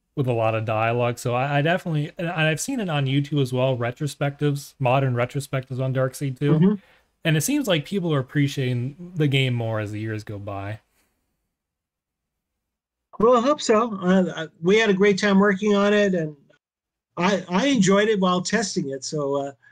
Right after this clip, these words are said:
Speaker 2: so yeah, take a second look at it and, and see if you enjoy it now, twenty-five years later or however long it's been.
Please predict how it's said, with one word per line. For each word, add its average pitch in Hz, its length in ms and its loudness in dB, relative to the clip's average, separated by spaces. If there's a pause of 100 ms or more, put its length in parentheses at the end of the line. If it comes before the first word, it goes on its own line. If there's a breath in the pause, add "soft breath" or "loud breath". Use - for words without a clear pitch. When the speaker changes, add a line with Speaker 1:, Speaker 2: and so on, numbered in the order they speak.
(340 soft breath)
Speaker 2:
so 180 80 4
yeah, 185 300 2
take 220 180 0
a 214 60 2
second 208 300 2
look 202 220 2
at 202 200 4
it 196 200 0
and, 165 400 -12
and 175 160 -20 (880)
see 180 240 2
if 185 100 0
you 170 180 4
enjoy 160 280 2
it 156 180 2
now, 165 400 -2 (1300 loud breath)
twenty-five 175 680 2
years 165 320 0
later 147 380 0
or 123 120 -6
however 135 340 -4
long 131 200 -6
it's 120 140 -12
been. - 220 -12